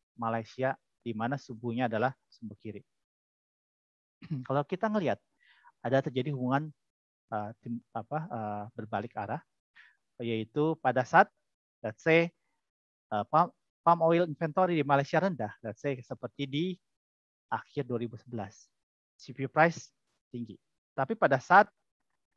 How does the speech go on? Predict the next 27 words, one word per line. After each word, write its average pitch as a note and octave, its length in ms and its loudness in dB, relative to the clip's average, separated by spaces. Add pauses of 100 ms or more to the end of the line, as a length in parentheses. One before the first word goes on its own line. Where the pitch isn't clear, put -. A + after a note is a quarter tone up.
(180)
C - 240 -10
P D3 160 -2
U, - 0 -
eh, C3 400 4
inventory-nya C#3+ 560 -2
tinggi, G#3+ 240 -2
seperti B2+ 480 -6
di C#3 200 -4 (500)
sekitar C3 640 4 (240)
akhir C3+ 400 -2
dua A#2+ 240 -4
ribu A#2+ 160 -4
delapan A#2 240 0
belas, B2+ 480 -6 (400)
waktu A2+ 220 -2
itu - 100 -16
sekitar B2 320 -6 (140)
tiga C3 260 -2
juta B2 400 -2
ton, G#2 260 0 (1160)
eh, G2+ 380 -6 (180)
inventory C3+ 500 -2
di B2 140 -2
Malaysia, A2+ 560 -6 (720)
harga A2+ 320 -4
palm B2+ 240 -4
oil A#2+ 400 0